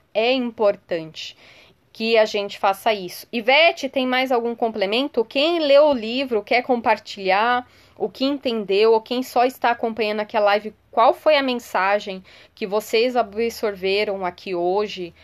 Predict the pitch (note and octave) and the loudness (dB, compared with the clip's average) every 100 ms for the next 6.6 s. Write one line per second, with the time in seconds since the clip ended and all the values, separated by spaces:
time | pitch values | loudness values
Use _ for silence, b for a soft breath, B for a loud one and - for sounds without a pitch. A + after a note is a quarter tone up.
0 | b - G3+ - C#4 D#4 - C4 - A3+ | b -12 -10 -4 -2 -2 -4 -8 -2 0
1 | A#3 A#3+ A3 G#3 - G3+ G#3+ A#3 A#3 F#3+ | 0 -4 -6 -6 -6 -2 -2 -4 -10 -12
2 | G3 - G3 G3 - G#3+ G3 - F#3+ F#3 | -14 -12 -12 -12 -14 -12 -12 -6 -6 -6
3 | F#3 F#3 F3+ - F#3+ F3+ F3 F3 F3 - | -10 -10 -10 -12 -6 -6 -4 -8 -8 -16
4 | _ b b b - A#3+ F3+ F3+ E3+ - | _ b b b -2 2 4 4 0 -6
5 | G3+ F3+ F#3 F#3+ F#3+ G#3 A3 G#3 E3+ E3+ | -10 -10 -6 -6 -4 -6 -6 -6 -8 -10
6 | - F3 F#3 G3+ F#3 E3 | -2 2 4 2 0 -4